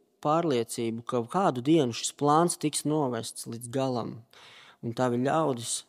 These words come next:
satiksies tur mūžībā, godībā, pie Tavu troņa. Kungs, Tu esi mūs izglābis,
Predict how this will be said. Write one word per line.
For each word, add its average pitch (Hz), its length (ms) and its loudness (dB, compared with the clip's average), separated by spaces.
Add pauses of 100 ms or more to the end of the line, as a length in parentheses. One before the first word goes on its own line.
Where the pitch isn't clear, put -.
satiksies 120 720 -4
tur 127 180 -2 (520)
mūžībā, 120 600 2
godībā, 117 640 2 (1040)
pie 123 80 -10
Tavu 120 300 -4
troņa. 135 500 -4 (1400)
Kungs, 143 240 0 (560)
Tu 180 140 4 (100)
esi 156 320 0
mūs 131 240 2
izglābis, 131 640 -2